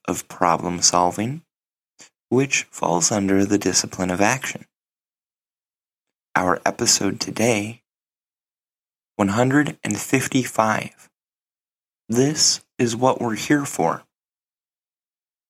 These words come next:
With that, I'll read our quote for today. "Why, then,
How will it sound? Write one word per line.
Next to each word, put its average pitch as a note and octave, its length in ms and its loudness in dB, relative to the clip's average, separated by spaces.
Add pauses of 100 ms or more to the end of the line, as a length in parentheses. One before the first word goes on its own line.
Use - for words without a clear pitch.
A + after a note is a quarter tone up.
(200)
With G2 220 -4
that, G#2+ 280 0 (720)
I'll B2+ 140 2
read C#3 240 4
our C3+ 140 2
quote D3 320 -2
for - 180 -2
today. - 360 -4 (2000)
"Why, B2 280 2
then, G2+ 400 -2